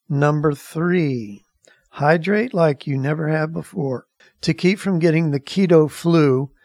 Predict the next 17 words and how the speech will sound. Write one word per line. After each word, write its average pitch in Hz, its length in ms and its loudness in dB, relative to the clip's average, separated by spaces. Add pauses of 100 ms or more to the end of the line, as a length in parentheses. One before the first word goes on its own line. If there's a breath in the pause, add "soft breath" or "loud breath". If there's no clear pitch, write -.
(300)
and 156 240 0
to 156 80 -6
keep 165 340 -4
the 156 100 -2
waste 170 340 2
material 151 540 0
moving 160 480 0
out 147 160 0
of 139 100 -4
your 135 120 -6
system 147 540 -6
and 143 80 -4
all 147 160 0
your 147 140 -4
organs 180 540 -2
working 139 420 -4
right, 123 320 -6